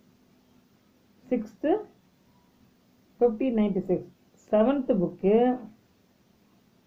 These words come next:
சிக்ஸ்டீன் நாட் நைன். இதுதான் புக்கோட history. அடுத்து,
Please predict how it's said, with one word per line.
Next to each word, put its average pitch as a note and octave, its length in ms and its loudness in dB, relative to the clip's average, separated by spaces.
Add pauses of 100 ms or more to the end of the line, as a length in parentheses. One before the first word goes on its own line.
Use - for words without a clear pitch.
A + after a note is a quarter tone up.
(2500)
சிக்ஸ்டீன் B3+ 420 -4
நாட் B3+ 300 2 (120)
நைன். F3+ 260 0 (260)
இதுதான் A3+ 380 -4 (640)
புக்கோட G3+ 520 -2 (240)
history. E3+ 500 -2 (2500)
அடுத்து, G3+ 440 -4